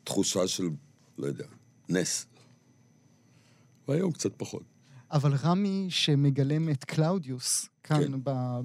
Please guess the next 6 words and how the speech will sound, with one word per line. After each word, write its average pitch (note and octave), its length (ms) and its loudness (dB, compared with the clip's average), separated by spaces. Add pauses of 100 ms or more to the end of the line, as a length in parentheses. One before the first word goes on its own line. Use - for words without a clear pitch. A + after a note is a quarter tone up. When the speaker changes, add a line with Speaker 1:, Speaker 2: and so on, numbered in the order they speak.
Speaker 2:
ב-, B2 380 0 (100)
בגרסה C3+ 580 2
הזו C3 380 2
עכשיו, D#3 560 2 (500)
אותו D#3+ 380 6
מנהיג, D3 760 2